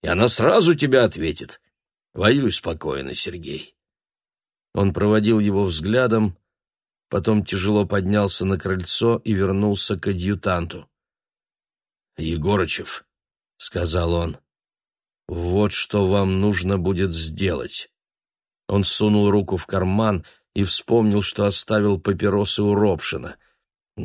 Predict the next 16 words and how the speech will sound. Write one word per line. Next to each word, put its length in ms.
«Табаком 540
вы 100
не 120
богаты?» 540
А, 560
благодарю 540
вас. 320
Так 240
вот, 280
я 260
не 160
знаю, 520
где 280
это 160
можно 380
узнать, 680